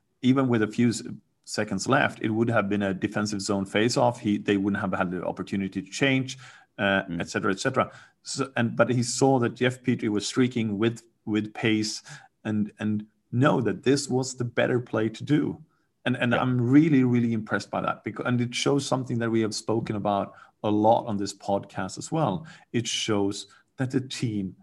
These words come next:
Speaker 1: is thinking like a team. It's
Speaker 2: Yeah.
Speaker 1: not about
Speaker 2: Unselfishness.
Speaker 1: Yeah. And, and
Speaker 2: Yeah.
Speaker 1: that is probably one of the things that Marc Bergevin has drilled in with his talk about character as well. You know,
Speaker 2: Definitely.
Speaker 1: there's,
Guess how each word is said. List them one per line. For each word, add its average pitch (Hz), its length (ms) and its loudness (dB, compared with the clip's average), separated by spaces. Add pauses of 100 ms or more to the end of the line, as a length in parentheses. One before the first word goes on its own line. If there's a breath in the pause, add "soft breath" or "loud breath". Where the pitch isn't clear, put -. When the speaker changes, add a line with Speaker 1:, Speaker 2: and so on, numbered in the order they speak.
(140)
Speaker 1:
is - 180 -4
thinking 98 480 -4
like - 220 -6
a 117 40 0
team. 127 520 -4 (360)
It's - 160 -12
Speaker 2:
Yeah. 123 140 2
Speaker 1:
not - 220 -6
about 101 360 -2
Speaker 2:
Unselfishness. 104 920 0 (140)
Speaker 1:
Yeah. - 300 2 (560)
And, 123 180 4
and 123 200 0 (140)
Speaker 2:
Yeah. 139 60 -8 (280)
Speaker 1:
that 151 220 0
is 190 80 -4
probably 135 280 2
one 131 240 0
of 131 60 -2
the 123 220 0 (340)
things 123 300 0
that 113 240 0 (360 loud breath)
Marc 120 260 0
Bergevin 110 520 2
has 104 220 -4 (200)
drilled 117 400 2
in 117 260 0
with 95 100 -4
his 107 240 -4
talk 107 240 -4
about 107 220 -2
character - 500 -2
as - 160 -8
well. - 340 -6 (580 soft breath)
You 107 100 -6
know, 123 240 -4
Speaker 2:
Definitely. 87 360 -2
Speaker 1:
there's, 123 120 -12